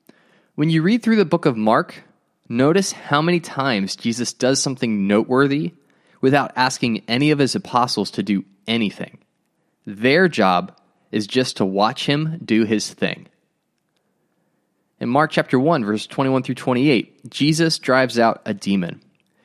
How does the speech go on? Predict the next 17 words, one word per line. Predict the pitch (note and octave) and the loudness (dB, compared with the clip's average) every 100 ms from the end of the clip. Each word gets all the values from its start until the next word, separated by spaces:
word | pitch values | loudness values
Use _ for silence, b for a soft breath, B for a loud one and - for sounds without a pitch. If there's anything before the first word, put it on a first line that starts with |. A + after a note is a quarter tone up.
| _ _ | _ _
In | - D#3+ | -4 2
Mark | F#3+ - | 2 2
chapter | F#3+ - E3+ | -2 2 2
one, | F3 C3 | 2 0
verses | A2 G#2+ A#2+ | -2 -4 -6
twenty-nine | - C3 B2+ B2 | -4 -2 0 0
through | B2 - | -2 -6
thirty-four, | - B2 A2+ D#3 C#3 - _ _ - | 0 0 0 0 0 -2 _ _ -10
Jesus | A#2 A2+ G#2 | -2 -2 0
heals | A#2+ A2 | -2 -2
the | - F#2+ | -4 -8
sick. | - G#2+ - _ _ _ _ _ b b b b | -4 -4 -6 _ _ _ _ _ b b b b
In | C3 C3+ | -2 2
Mark | D#3 F3 - | 2 2 -2
one, | B2 C#3+ D#3 | 0 2 2
verse | D3 A#2 - | 2 0 -2
thirty-nine, | - C#3 C3 A#2 G2+ F#2+ | 0 2 2 2 0 -2